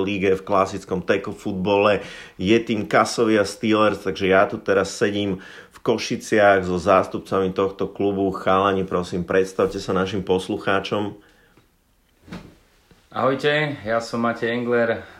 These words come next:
Speaker 2: prezident klubu a zároveň aj quarterback tímu.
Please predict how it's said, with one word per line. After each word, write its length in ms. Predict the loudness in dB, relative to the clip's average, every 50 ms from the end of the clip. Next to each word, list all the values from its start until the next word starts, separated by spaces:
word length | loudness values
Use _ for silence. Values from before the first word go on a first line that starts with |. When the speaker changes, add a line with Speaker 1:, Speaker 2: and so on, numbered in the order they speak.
| -20 _ -8
Speaker 2:
prezident 480 | -6 -6 -6 -6 -6 -6 -6 -6 -6 -8
klubu 560 | -10 -8 -6 -6 -6 -4 -4 -4 -4 -4 -6
a 240 | -6 -6 -6 -6 -4
zároveň 480 | -2 -2 0 0 0 -2 -2 -4 -4
aj 120 | -6 -6 -8 -10
quarterback 640 | -10 -8 -8 -6 -6 -6 -4 -4 -4 -4 -6 -10 -20 -20 -20 _ _ -12 -10
tímu. 320 | -8 -6 -6 -8 -8 -12